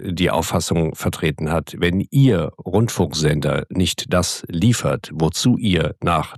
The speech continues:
dem Rundfunkstaatsvertrag beziehungsweise Medienstaatsvertrag verpflichtet seid, dann bin ich auch nicht verpflichtet, den Beitrag dafür zu bezahlen.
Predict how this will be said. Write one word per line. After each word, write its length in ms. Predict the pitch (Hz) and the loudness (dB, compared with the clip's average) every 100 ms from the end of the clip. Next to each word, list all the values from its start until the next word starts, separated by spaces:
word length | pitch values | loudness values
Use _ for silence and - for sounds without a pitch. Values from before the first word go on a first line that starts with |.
| - | -2
dem 180 | 80 73 | -2 0
Rundfunkstaatsvertrag 1000 | 82 123 117 87 - 90 - 82 87 82 | 0 0 0 -2 0 0 0 -2 0 -2
beziehungsweise 500 | - 82 78 80 76 | -2 -4 -2 0 2
Medienstaatsvertrag 1040 | 90 107 90 76 82 82 87 - 80 80 | 2 4 2 0 -2 -2 -2 0 0 0
verpflichtet 640 | - 82 - - - 85 78 | -2 -2 0 -2 0 -2 0
seid, 380 | - 78 104 - - - - - | 2 2 2 -2 -14 -20 -20 -2
dann 160 | 101 90 | 0 2
bin 140 | 95 | 2
ich 200 | 92 - | 2 0
auch 140 | 78 | 0
nicht 220 | 71 - - | 0 -2 -2
verpflichtet, 680 | 90 - 67 - - - - | -2 0 -2 -2 -4 -2 -2
den 120 | 78 | 0
Beitrag 440 | 65 69 - 73 - | 0 0 -2 -6 -4
dafür 420 | 82 - 76 69 | -6 -2 -2 -2
zu 180 | - 82 | -2 0
bezahlen. 600 | 78 - 73 73 71 65 | 0 0 0 2 0 -4